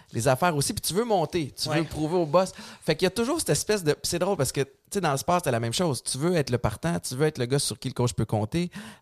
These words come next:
Speaker 1: T'as un kid en arrière de toi qui pousse beaucoup. Fait qu'il y a, oui, de la compétition à l'externe pour les matchs, mais t'as de la compétition à l'interne. Puis cette
Speaker 2: Mm.
Speaker 1: compétition-là, si elle est saine,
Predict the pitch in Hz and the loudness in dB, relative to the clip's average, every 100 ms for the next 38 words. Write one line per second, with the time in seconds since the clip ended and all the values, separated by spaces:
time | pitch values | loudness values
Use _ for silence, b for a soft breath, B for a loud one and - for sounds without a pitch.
0 | - 127 123 190 139 120 123 113 151 147 | 0 2 2 2 4 4 2 2 4 4
1 | - B B B - 120 - 143 135 - | 0 B B B -8 -4 2 4 4 0
2 | 95 - - 233 - 147 147 151 156 - | -2 -2 0 0 2 2 4 6 4 0
3 | B B B B B - 214 220 135 135 | B B B B B -2 2 4 4 2
4 | 139 - - 160 156 123 123 - 156 151 | 0 -2 2 2 4 2 0 0 0 2
5 | 117 113 185 - 120 120 120 - _ _ | 0 0 0 -2 -2 0 0 0 _ _
6 | - 123 120 - - 160 156 165 _ - | -2 0 0 -2 0 2 0 -4 _ -4
7 | 110 123 120 - 175 175 - 127 147 151 | 0 0 0 0 -2 -2 -4 -2 0 0
8 | - 247 262 277 _ - - - 175 147 | 0 0 0 -4 _ -10 -4 -2 0 0
9 | 120 - 185 220 151 123 | 0 0 -2 -2 -4 -6